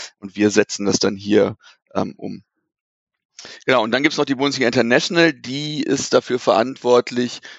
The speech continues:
ähm, die Auslandsrechte zu vermarkten und Sponsoring-Deals,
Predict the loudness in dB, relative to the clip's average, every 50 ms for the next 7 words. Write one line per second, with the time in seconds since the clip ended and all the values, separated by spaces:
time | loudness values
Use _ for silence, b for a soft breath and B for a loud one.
0 | B B -2 0 0 0 -2 -6 -6 -6 -4 2 2 2 2 2 2 0 -2 0
1 | 2 2 2 2 2 -4 -10 -10 -12 -10 -2 -2 -2 0 2 4 4 4 4 2
2 | _ -10 -10 -8 -6 -6 -8 -6 -6 -8 -8 -6 -2 0 0 0 2 0 0 0
3 | 0 -2 -2 -2 2 4 4 4 4 2 0 -4 -4 -4